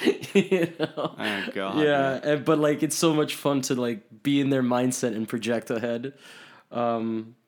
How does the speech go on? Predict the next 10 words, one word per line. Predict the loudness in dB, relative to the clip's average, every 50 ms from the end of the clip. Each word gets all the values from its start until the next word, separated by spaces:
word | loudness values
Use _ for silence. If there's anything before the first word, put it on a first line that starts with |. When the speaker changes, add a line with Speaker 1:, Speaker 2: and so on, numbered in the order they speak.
| _ -20 -20 -20 -20 -20 -20 _ _ _ _ _ 0
Speaker 1:
Edward | 2 2 4 4 2 2 0
E. | 0 0 0 0
Herman, | 0 0 0 2 2 2 2 0 -2 -4 -6 -12 _ _ _ _ -4
uh, | -2 -2 0 0 -2 -4
director | -4 -4 -2 -2 -2 -2 -4 -6
of | -4 -4
interior | -4 -6 -4 -4 -4 -4 -4 -6
design, | -6 -8 -6 -6 -6 -6 -6 -6 -6 -6 -8 -8 -12 _ _ _ -8
uh, | -6 -4 -4 -6 -8
he | -8 -8 -8 -8 -8 -10